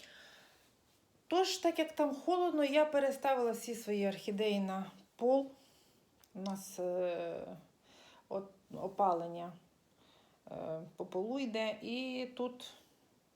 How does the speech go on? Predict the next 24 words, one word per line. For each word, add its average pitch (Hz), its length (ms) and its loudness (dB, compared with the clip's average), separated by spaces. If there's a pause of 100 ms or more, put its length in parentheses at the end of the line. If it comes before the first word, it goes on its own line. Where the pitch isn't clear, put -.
тепліше 262 640 0
їм, 160 260 -6
тепліше, 240 460 -4
тому 220 240 -2
що 226 140 -6
там 269 320 -2
капець 185 440 -4
холодно. 156 600 -4 (600)
Е, 196 720 6 (960)
де 196 300 -2
я 185 220 -6 (240)
хотіла 180 280 -6
вам 175 160 -8
показати, 202 420 -4
недавно, 185 420 -2 (380)
недавно 208 460 6
робила 196 320 6
ж 196 120 0
відео 208 340 4
з, 190 240 -4
і, 180 220 -2
е, - 80 -6 (600)
згадувала 196 520 0
легенду. 185 600 -4